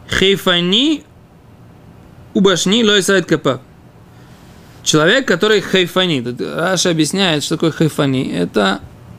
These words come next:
человек, который из города Хайфа. Вей Байшани. Это человек, который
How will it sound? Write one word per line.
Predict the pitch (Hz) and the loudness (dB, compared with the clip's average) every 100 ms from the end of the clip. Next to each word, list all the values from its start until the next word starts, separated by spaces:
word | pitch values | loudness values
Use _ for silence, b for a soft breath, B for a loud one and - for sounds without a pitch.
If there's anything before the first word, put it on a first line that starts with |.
| - - - - - - - - | -20 -20 -20 -20 -20 -20 -20 -8
человек, | - 170 226 | 0 2 2
который | 196 180 175 | 2 2 2
из | 160 | 2
города | 147 185 160 | 4 2 2
Хайфа. | 151 185 160 - - - - - - - - - B B B B - | 0 0 0 -4 -20 -20 -20 -20 -20 -20 -20 -20 B B B B -4
Вей | 220 175 | 2 4
Байшани. | 180 175 170 175 147 127 127 - | 4 2 2 2 0 0 -4 -4
Это | 160 175 190 180 | -6 0 0 0
человек, | - 180 202 | 0 0 0
который | 165 - 196 190 175 | -2 0 2 2 0